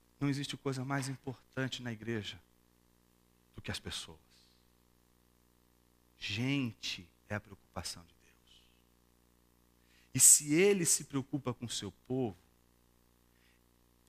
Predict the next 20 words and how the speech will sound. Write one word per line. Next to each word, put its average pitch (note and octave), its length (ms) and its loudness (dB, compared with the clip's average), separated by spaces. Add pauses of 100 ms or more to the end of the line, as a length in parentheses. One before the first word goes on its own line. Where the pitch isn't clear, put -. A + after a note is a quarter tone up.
o F3+ 120 4
povo A3 640 4
de D3+ 80 0
Deus D#3 260 4
tem F3 140 -2
que - 80 -4
se - 140 0
preocupar D#3 480 -4
com E3 100 -4
o D3+ 60 -2
que - 120 -8
Deus D3+ 380 0
se - 60 -6
preocupa, - 560 -10
com - 100 -8
o C3+ 40 -6
cuidado A#2+ 680 -4
do G2+ 80 -12
seu - 180 -6
povo. - 160 -20